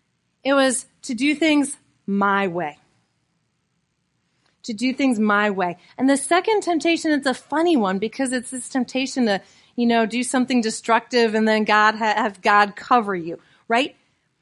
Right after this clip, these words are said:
It's forcing God. It's forcing God versus freely living in faith. The temptation here is grasping at Psalm ninety-one, which is a wonderful psalm that we believe in and want to live into.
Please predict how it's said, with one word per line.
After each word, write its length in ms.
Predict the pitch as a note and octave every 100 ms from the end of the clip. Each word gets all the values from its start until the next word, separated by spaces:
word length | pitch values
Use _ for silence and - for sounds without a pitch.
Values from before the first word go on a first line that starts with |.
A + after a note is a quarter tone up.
| _ _
It's 200 | C#4 C#4+
forcing 800 | - - - C4+ C#4+ C#4 C#4 A#3
God. 420 | F3+ F3 - - _ _ _ _ _ _ _
It's 220 | A#3+ B3
forcing 840 | - - _ D4 D#4+ E4 - F4 C4+
God 480 | G3 F#3+ F3 F3+ - _ _ _ _ _ _ _ -
versus 540 | B3 A#3 B3 A3 - _
freely 640 | - - A3 G#3+ G#3 G#3
living 560 | F#3 F3+ F#3 F3 F3+ F3 _ _
in 420 | F#3+ G3 F#3+ F#3 -
faith. 320 | - D#3 - _ _
The 80 | B3+
temptation 560 | B3 C#4 C4+ D#4 E4 D4+
here 220 | C#4+ C#4+
is 120 | A#3+
grasping 600 | A3 A3+ A#3+ - B3 A#3+
at 200 | G#3 G3+
Psalm 320 | - A3 A3+
ninety-one, 540 | A3 G#3+ C#4 D4 G3+ A#3+ _
which 160 | - A#3+
is 140 | B3
a 80 | A#3+
wonderful 600 | A3+ G3+ A3+ C4+ F4 F#4+
psalm 400 | - A#3+ A#3 B3+
that 180 | A#3+ A3
we 180 | A3 A3 - _
believe 600 | - B3 A#3 A#3+ B3 C#4 D4
in 400 | A#3 A#3 D4 D#4+
and 140 | B3
want 240 | A#3 B3
to 100 | B3
live 260 | B3+ A#3+ A3
into. 360 | A#3 A#3 C#4